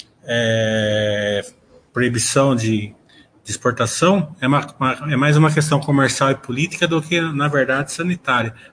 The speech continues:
Não que eu, a gente não esteja, é, exposto aí a uma eventual doença, que claro que é, é do setor esse risco, né? É, como que a gente vê esse lado aí? É, o que é verdade mesmo,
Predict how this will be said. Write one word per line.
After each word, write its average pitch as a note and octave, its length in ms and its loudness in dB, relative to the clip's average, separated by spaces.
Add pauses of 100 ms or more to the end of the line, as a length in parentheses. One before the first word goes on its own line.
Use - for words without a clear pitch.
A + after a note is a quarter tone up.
(100)
Não B3 160 2
que B3+ 120 -4
eu, C#3 280 2 (320)
a - 20 -4
gente C#3 180 0
não D3 120 2
esteja, C3 520 2 (400)
é, A#2 540 0
exposto B2+ 640 -2
aí B2 140 -2
a B2+ 40 0
uma A#2+ 160 0
eventual A#2 400 -2
doença, A2+ 640 -2
que G#2 280 -6
claro B2 360 0
que A2+ 160 -8
é, A2+ 200 -6
é B2 100 -4
do A#2+ 100 -10
setor A#2+ 480 -8
esse A#2 200 -12
risco, C3+ 420 -8 (300)
né? D#3 140 -8 (440)
É, D3+ 320 0
como C4 200 2
que C4 140 2
a G#3+ 60 6
gente F#3+ 240 2
vê D#3 160 2
esse D3 180 0
lado C3+ 440 -2
aí? B2 300 -8 (500)
É, A#2 480 -6 (460)
o F3 140 -2
que C4 140 0
é C4 80 6
verdade E3 680 2
mesmo, D3+ 500 -4